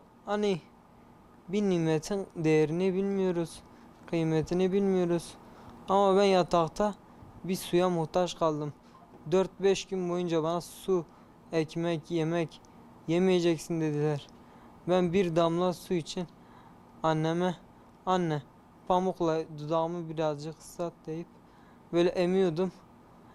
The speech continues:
Öyle kendimi tatmin ediyordum. Biz şükretmiyoruz. Bak, yarın öbür gün benim gibi bu hale gelirler. Abi, on ikinci sınıfım. Kaç gündür zaten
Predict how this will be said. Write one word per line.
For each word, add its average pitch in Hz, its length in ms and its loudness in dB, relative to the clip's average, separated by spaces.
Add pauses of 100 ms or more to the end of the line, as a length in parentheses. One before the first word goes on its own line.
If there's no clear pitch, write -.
(140)
Öyle 185 300 2
kendimi 170 360 -2
tatmin 165 380 -4
ediyordum. 143 540 -4 (760)
Biz 175 160 -2
şükretmiyoruz. 170 1000 -2 (720)
Bak, 180 280 0 (340)
yarın 185 280 4
öbür 180 280 2
gün 175 220 0 (680)
benim 175 320 0
gibi 170 280 -2
bu 170 100 2
hale 160 280 4
gelirler. 147 580 -2 (1000)
Abi, 165 340 6 (920)
on 180 160 6
ikinci 165 340 2
sınıfım. 156 640 -2 (1040)
Kaç 185 280 4
gündür 180 280 4
zaten 170 520 2